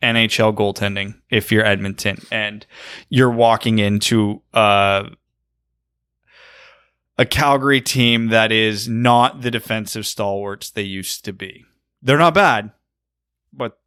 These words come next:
I mean, they're going up against Connor McDavid and Leon Draisaitl. Connor McDavid put up, uh, just recorded his five hundredth career point,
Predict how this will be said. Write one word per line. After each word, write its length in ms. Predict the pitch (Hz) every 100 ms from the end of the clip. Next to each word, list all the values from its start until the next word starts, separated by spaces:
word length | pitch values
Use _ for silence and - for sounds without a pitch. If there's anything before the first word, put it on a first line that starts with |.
| _ _ _ _ _ _
I 160 | - 160
mean, 360 | 156 160 160 165
they're 100 | 151
going 240 | 165 165
up 80 | 156
against 300 | 151 143 -
Connor 560 | - 147 156 156 156
McDavid 840 | 156 147 - 147 139 135 127 127 131
and 260 | 135 123 117
Leon 520 | 120 120 117 117 113
Draisaitl. 920 | 107 104 101 98 - - 90 82 85 _ _ - _ _
Connor 280 | - 165 202
McDavid 760 | 202 - 165 156 131 123 117
put 200 | - 139
up, 360 | 135 123 - _ _ _ _ _ -
uh, 160 | 120
just 260 | 117 143 -
recorded 480 | 160 156 - 139 131
his 200 | 123 123
five 600 | - _ - 135 135 143 -
hundredth 540 | - 139 135 127 113 -
career 260 | - 123
point, 440 | 113 - 113 127